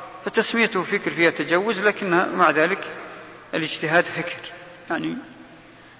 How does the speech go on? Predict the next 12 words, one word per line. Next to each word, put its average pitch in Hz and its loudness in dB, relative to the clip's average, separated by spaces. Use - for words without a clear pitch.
آه، - -2
تقبل 175 6
نوعًا 143 4
ما. 147 2
آه، 170 4
كذلك 226 8
ما 202 8
آراء 220 10
الناس 196 4
في 202 0
أمور 214 4
الحياة 180 4